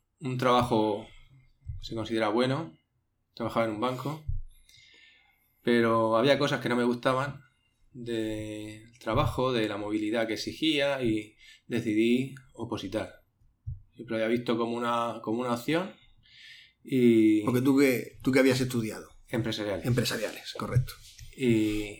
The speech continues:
Speaker 2: <clears throat>
Speaker 1: sí.
Speaker 2: ¿Y no pensabas montar una empresa?
Speaker 1: No. Es una carrera, pues, muy mixta, que estudias Derecho, estudias Económica, estudias,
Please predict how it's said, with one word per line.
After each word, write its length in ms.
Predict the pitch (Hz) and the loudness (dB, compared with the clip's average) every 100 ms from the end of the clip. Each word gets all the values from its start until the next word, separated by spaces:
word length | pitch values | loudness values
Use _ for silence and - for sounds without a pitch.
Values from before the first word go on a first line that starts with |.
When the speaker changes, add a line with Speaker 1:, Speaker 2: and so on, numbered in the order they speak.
| _ - | _ 10
Speaker 2:
<clears throat> 520 | 208 143 120 - - | 10 10 4 -4 -10
Speaker 1:
sí. 220 | - 147 | 4 10
Speaker 2:
¿Y 20 | |
no 120 | 139 | 12
pensabas 300 | 139 139 139 | 12 12 12
montar 240 | 131 127 123 | 12 12 12
una 120 | 123 | 10
empresa? 400 | 123 196 107 90 - | 12 10 8 -2 -6
Speaker 1:
No. 240 | 123 110 - - 131 | -6 -6 -10 -10 -6
Es 100 | 127 | 0
una 120 | 139 | 2
carrera, 320 | 139 160 120 | 4 4 4
pues, 140 | 113 107 | 2 0
muy 200 | 131 131 | 0 2
mixta, 340 | 147 127 143 | 0 2 0
que 60 | 120 | 0
estudias 300 | - 120 107 | 0 0 2
Derecho, 340 | 139 175 - | 0 0 2
estudias 300 | 110 120 110 - - - - | 2 0 -4 -6 -14 -14 -6
Económica, 680 | 110 - 175 151 135 147 151 | -6 -2 -2 -2 -2 -2 -4
estudias, 520 | 123 117 113 110 | -4 -2 -2 -4